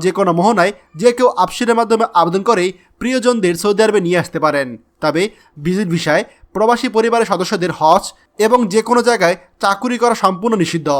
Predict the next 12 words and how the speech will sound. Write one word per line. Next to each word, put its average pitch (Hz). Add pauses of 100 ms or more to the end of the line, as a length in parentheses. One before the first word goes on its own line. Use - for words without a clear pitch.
(560)
উল্লেখ্য 165 (100)
যে 147 (400)
আগে 170 (340)
ভিজিট 202
ভিসা 226
নবায়ন 170
করতে 165
হলে 185 (380)
জাওজাতে 160
গিয়ে 160 (180)
অনেক 226
নাজেহাল 190